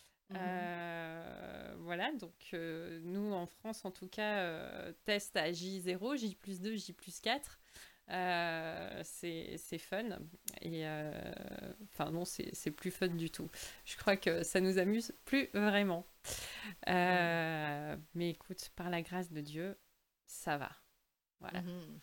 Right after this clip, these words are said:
Speaker 2: Nos enfants commencent à se faire, euh, copains avec, euh, les écouvillons. Euh, sympatoche. Euh,
Speaker 1: Oh.
Speaker 2: bref, du coup, ouais, vas-y.
Speaker 1: Est-ce que
Speaker 2: Oui,
Speaker 1: chez
Speaker 2: continue.
Speaker 1: vous,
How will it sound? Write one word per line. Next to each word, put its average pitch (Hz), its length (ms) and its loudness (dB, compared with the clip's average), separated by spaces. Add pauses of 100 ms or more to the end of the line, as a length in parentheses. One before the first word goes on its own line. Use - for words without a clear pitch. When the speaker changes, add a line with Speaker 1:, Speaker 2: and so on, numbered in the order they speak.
(320)
Speaker 2:
Nos 170 180 -4
enfants 180 220 -4
commencent 170 360 0
à 170 80 2
se - 140 -8
faire, 185 320 2
euh, 170 260 0 (100)
copains 226 400 4
avec, 175 460 -2
euh, 165 240 0
les 180 180 -2
écouvillons. 196 460 -6 (1400)
Euh, 156 720 -2
sympatoche. 220 920 0 (340)
Euh, 160 400 -4 (220)
Speaker 1:
Oh. 185 60 2
Speaker 2:
bref, 285 540 2 (120)
du 185 320 -4
coup, - 260 -2 (200)
ouais, 175 180 6 (380)
vas-y. 180 260 -2 (180)
Speaker 1:
Est-ce 220 160 2
que 294 80 2
Speaker 2:
Oui, 294 60 4
Speaker 1:
chez 277 180 4
Speaker 2:
continue. 226 140 2
Speaker 1:
vous, 277 240 0